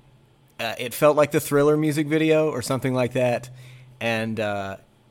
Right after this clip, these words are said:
had it been other music or even silent, it would have been so scary.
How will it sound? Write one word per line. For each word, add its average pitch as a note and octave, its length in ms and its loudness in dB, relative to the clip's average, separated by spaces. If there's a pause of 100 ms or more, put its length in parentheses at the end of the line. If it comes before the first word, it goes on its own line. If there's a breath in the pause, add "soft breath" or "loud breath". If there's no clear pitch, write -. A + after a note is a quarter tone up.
(400)
had C#3+ 220 0
it E3 140 0
been D3 440 2 (600)
other C#3+ 220 4
music D3 460 0
or B2+ 160 2
even B2+ 300 -2
silent, C3+ 640 0
it B2+ 80 -4
would C3 120 -2
have B2 60 -4
been A2 140 -6
so A#2 320 -2
scary. F#2 540 -8